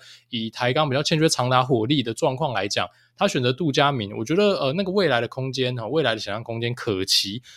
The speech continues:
哦，毕竟主角是台钢，哦，我们直接富邦好像有点太不给面子，所以还是先讲一下台钢，接下来就直接讲一下富邦的部分啦，哦。哇，我这，其实我，我觉得很妙，因为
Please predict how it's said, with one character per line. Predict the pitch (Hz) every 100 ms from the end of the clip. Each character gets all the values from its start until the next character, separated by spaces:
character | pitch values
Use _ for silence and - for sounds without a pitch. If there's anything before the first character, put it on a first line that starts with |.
| - _ _ -
哦， | 120
毕 | 185
竟 | 190
主 | 147
角 | 147 127
是 | 165
台 | - 117
钢， | 123 131
哦， | 135
我 |
们 | 107 101
直 | - 123
接 | 143 165
富 | - 175 127
邦 | 123 123
好 | 113
像 |
有 | 120
点 | 120
太 | 127
不 | 123
给 | 92
面 | 113 107
子， | 90 92
所 | 123
以 |
还 | 139 131
是 | 160
先 | 165
讲 | 170 - 110
一 |
下 | 135
台 | 135 - 95
钢， | 92 98 - - - - - -
接 | 170
下 | 185 196 160
来 |
就 | 127 147
直 | -
接 | 120
讲 | 127 - 107
一 |
下 | 107 147
富 | - - 135
邦 | 113 120
的 | 113
部 | 104 110 95
分 | 107 90
啦， | 82
哦。 | 92 - - - - _
哇， | 220 143 127
我 | 226
这， | 226 320 165 - - - -
其 | -
实 | 277
我， | 285
我 | 143 127
觉 | 175
得 | 254
很 | - 98
妙， | 95 175 135
因 | 254
为 | 262